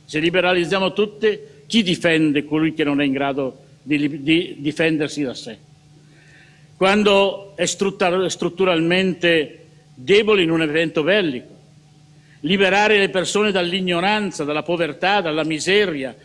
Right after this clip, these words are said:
dalla malattia, dalle inevitabili insufficienze della vecchiaia.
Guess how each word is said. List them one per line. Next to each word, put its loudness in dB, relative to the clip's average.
dalla 0
malattia, 0
dalle 2
inevitabili 2
insufficienze 0
della 0
vecchiaia. 2